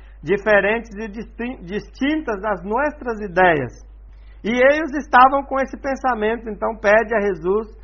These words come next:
pede a Jesus para destruir esse, para que caiga fogo do céu e destrua esses samaritanos. Pero Jesus não nos permitiu. Pero Jesus se volveu a eles e repre-, repreendeu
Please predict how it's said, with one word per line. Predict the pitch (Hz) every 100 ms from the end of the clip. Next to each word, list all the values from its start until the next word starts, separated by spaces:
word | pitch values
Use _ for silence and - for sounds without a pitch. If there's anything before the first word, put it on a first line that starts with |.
| - - - -
pede | 220 214
a | 190 190
Jesus | 156 202 214
para | 214 208 190
destruir | 233 - - 226 214 254 220 131 - - - - - -
esse, | 165 208 208 220 202 170 170
para | 180 185
que | 185 196
caiga | - 202 202 170 -
fogo | 208 208
do | 190 180
céu | - 175 180 202
e | 202
destrua | 208 - - 185 214 220 139 127 - - - - -
esses | 170 196 190 190 175 - -
samaritanos. | 180 180 185 180 185 180 156 127 -
Pero | 170 165
Jesus | 165 165 180
não | 180 185
nos | 196 190
permitiu. | - 190 190 190 196 185 131 - - - - - -
Pero | 170 190 190
Jesus | 196 180 202
se | 202
volveu | 190 196 190 196
a | 180
eles | 185 220 247 208
e | 226
repre-, | 202 196 196 240 254 254 226 -
repreendeu | 165 233 233 233 208 170 202 208 156